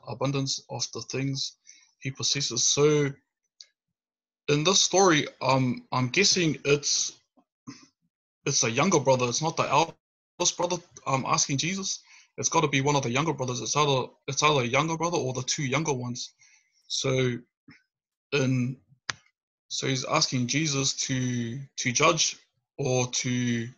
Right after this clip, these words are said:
to get one of the brothers to, um, or ask the elder brother, if that's what it makes sense, to share his, <clears throat> his inheritance with him or him or the two younger ones to make it all even for them.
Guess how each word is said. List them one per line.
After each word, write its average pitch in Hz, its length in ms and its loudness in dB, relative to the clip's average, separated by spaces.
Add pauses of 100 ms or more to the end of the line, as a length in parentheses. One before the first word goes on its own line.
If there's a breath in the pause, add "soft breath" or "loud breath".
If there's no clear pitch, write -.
(2000)
to 139 120 0
get 127 180 0
one 131 140 0
of 123 80 -2
the 123 60 -4
brothers 139 500 2
to, 135 300 0
um, 120 420 -2 (640 loud breath)
or 127 300 4
ask 143 300 2
the 127 240 0
elder 156 240 4
brother, 123 340 2 (200)
if - 120 -12
that's 139 160 -6
what 135 80 -4
it 127 60 -2
makes 127 140 -2
sense, 156 300 -2
to 127 80 -2
share 139 380 4
his, 160 500 2 (220)
<clears throat> - 1200 -6
his 160 340 2
inheritance 127 600 -2
with 123 160 -6
him 165 320 -2
or 127 200 2
him 123 340 -4 (140)
or 123 160 -6
the 123 100 -6
two - 180 -2
younger 151 280 0
ones 131 180 -4
to - 140 -4
make 135 180 -2
it 127 100 -4
all 127 120 -2
even 156 280 -4
for 135 180 -6
them. 127 220 -4